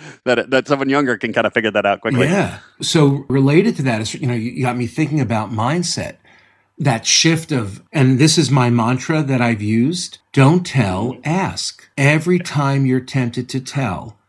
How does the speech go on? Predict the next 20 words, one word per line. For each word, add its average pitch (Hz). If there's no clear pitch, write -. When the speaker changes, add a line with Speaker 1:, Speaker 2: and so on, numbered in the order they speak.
Speaker 2:
just -
ask 110
instead. 104
And 131
even 175
Speaker 1:
Yeah. 160
Speaker 2:
if 160
your 139
client 143
comes 135
up 135
with 113
an 135
answer 127
that's 113
different 120
than 110
you 113
would 139
have, 160